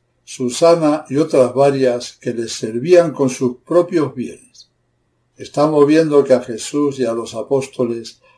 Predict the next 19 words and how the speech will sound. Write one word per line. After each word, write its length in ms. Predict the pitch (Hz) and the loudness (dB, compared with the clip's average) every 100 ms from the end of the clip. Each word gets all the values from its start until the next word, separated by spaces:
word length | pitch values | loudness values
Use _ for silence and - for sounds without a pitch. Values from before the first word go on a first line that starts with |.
| _ | _
les 200 | 117 123 | -12 -6
acompañaban 920 | 123 127 127 135 131 170 175 156 127 | -2 -2 0 2 6 8 8 6 -2
para 280 | - 110 135 | -6 -4 -2
ayudarles 720 | 156 135 123 156 143 139 127 123 | -2 -2 2 2 2 -2 -2 -8
en 100 | 117 | -10
sus 300 | - 160 147 | -6 -6 -4
necesidades 880 | 123 117 - 120 - 120 139 120 110 | -6 -6 -8 -8 -4 -2 -2 -4 -4
básicas 720 | 156 151 151 147 139 131 - _ _ _ | -4 -4 -6 -2 -2 -2 -12 _ _ _
unas 400 | 147 165 151 135 | -2 2 2 0
santas 800 | - 170 175 156 165 156 - _ | 0 -2 -2 -2 -2 -2 -8 _
y 160 | 123 104 | -14 -14
fieles 580 | - 131 147 147 139 113 | -12 -6 -2 2 0 0
mujeres. 720 | 117 - 135 - - - _ _ _ _ _ - | -8 -4 -4 -4 -12 -20 _ _ _ _ _ -16
Y 100 | 123 | -2
como 260 | 139 135 143 | 2 2 2
dice 360 | 190 180 170 | 0 0 2
el 140 | 139 123 | 2 2
texto 600 | 170 - - - 123 - | -2 -2 -10 -6 -6 -4
evangélico, 840 | 139 120 117 131 123 120 123 127 | -2 -2 -4 -6 -6 -6 -10 -12